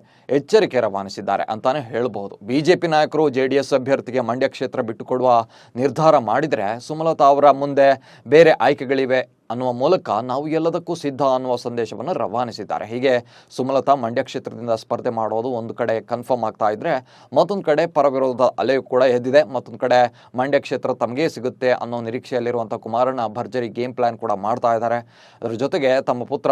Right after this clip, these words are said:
ನಿಖಿಲ್ ಕುಮಾರಸ್ವಾಮಿ ಅವರನ್ನೇ ಮತ್ತೊಮ್ಮೆ ಅಖಾಡಕ್ಕಿಳಿಸೋ ತಯಾರಿಯಲ್ಲಿ ಕೂಡ ಇದ್ದಾರೆ ಎನ್ನಲಾಗಿದೆ.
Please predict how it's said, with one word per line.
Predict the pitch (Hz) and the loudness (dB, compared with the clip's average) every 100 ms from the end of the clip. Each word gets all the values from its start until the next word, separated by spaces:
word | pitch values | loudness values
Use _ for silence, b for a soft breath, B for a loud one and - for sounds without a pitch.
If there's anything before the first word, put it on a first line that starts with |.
| 123 120 | 2 2
ನಿಖಿಲ್ | 117 151 147 | -4 -6 -4
ಕುಮಾರಸ್ವಾಮಿ | 123 123 - 120 117 117 | 0 0 0 -4 -2 -2
ಅವರನ್ನೇ | 117 120 113 | -4 -6 -6
ಮತ್ತೊಮ್ಮೆ | 113 131 117 - 101 | -4 -4 -4 -6 -6
ಅಖಾಡಕ್ಕಿಳಿಸೋ | 135 131 123 117 - 104 | -2 -2 -2 -6 -6 -4
ತಯಾರಿಯಲ್ಲಿ | 107 117 131 127 113 107 | 0 2 2 2 0 -2
ಕೂಡ | 131 185 - - | -2 -2 -4 -10
ಇದ್ದಾರೆ | 107 135 131 147 | 0 2 4 0
ಎನ್ನಲಾಗಿದೆ. | 143 113 98 98 | -2 -2 -4 -8